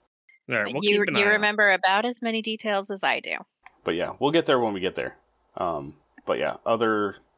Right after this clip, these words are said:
Speaker 3: I guess other big, uh, possibilities are Restares or Thydakar, who, at least one of them was mentioned back in the prologue of Way of Kings as the person.
Speaker 1: Thydakar.
Speaker 3: Thydakar, yeah, okay.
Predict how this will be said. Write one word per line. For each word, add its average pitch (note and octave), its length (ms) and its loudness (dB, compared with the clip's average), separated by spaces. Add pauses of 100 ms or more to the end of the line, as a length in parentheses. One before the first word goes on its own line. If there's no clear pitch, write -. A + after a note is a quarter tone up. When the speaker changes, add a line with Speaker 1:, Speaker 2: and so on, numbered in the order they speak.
(180)
Speaker 3:
I G2+ 120 -2
guess A2+ 280 0
other A2+ 260 2
big, G#2 460 -2 (440)
uh, G2+ 440 -4 (420)
possibilities G#2 800 -2
are F#2 400 2
Restares F#2+ 840 0
or F2 340 -2
Thydakar, F#2+ 800 0 (380)
who, E2+ 380 -2
at G2 140 0
least D3+ 260 -2
one A2+ 140 2
of F#2+ 120 -4
them F2 140 -6
was F2 180 -10
mentioned E2+ 560 -8 (200)
back G2 300 -2
in F2 300 -6 (300)
the G#2 120 -4
prologue F2+ 460 0
of E2+ 100 -8
Way F2 180 0
of D#2+ 100 -6
Kings F2 480 -4 (100)
as D#2+ 460 -6 (140)
the G#2 240 -4
person. G#2+ 380 -2
Speaker 1:
Thydakar. F2 340 -6 (400)
Speaker 3:
Thydakar, E2+ 480 -2
yeah, - 200 -6 (140)
okay. - 160 -14